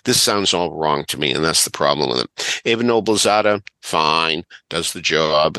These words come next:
Um, Noah Ricketts is, uh, Nick, the narrator, essentially. Fine, does the job. Uh, really very good, though.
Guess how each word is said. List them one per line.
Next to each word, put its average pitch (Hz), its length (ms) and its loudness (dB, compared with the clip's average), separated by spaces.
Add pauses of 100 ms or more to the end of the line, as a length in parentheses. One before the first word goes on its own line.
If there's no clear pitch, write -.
Um, 78 440 -2
Noah 92 320 2
Ricketts 90 420 0
is, 80 320 0
uh, 80 140 2
Nick, 85 300 -2
the 82 100 -2
narrator, 87 520 0
essentially. 87 640 0 (440)
Fine, 90 560 0 (200)
does 85 240 -4
the 80 100 -12
job. 76 480 0 (500)
Uh, 95 480 0 (960)
really 127 540 2
very 107 520 0
good, 82 300 -4
though. 62 300 -2